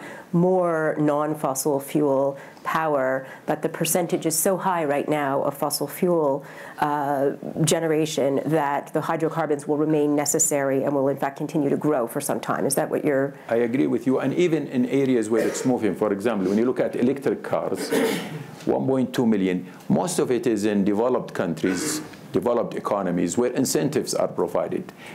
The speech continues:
Speaker 2: When you're talking about a much bigger fleet of one point two going to two billion, incentives will be difficult to, uh, be given in, uh, in, in developing and developed countries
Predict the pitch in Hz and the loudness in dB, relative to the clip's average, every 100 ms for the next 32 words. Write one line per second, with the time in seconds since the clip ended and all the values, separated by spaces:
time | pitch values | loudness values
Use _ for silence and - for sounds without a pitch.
0 | - - - 160 208 190 139 117 110 107 | -6 0 2 2 0 0 0 0 0 0
1 | 104 120 151 - 120 113 - 113 113 85 | 0 0 0 -2 0 0 0 2 2 2
2 | 90 - 104 104 101 95 120 101 98 101 | 0 0 0 2 2 2 2 2 2 0
3 | - - - 127 110 104 87 - - - | 0 -2 0 0 0 0 0 -2 -8 -16
4 | - - - - - 113 - 247 - 117 | -20 -20 -20 -10 -2 0 2 2 0 -2
5 | - 110 113 113 - 135 113 - - 90 | 0 0 2 0 0 0 -2 0 0 2
6 | 87 87 82 - 104 98 117 113 98 92 | 4 2 2 2 2 4 2 2 2 2
7 | 92 87 80 - 95 - 101 101 104 127 | 2 2 0 0 0 2 2 2 2 2
8 | 123 131 143 - - 113 113 107 104 87 | 2 0 0 -2 -2 -2 0 0 2 0
9 | 82 - 95 90 95 85 - | -2 -4 -4 0 -2 -2 -4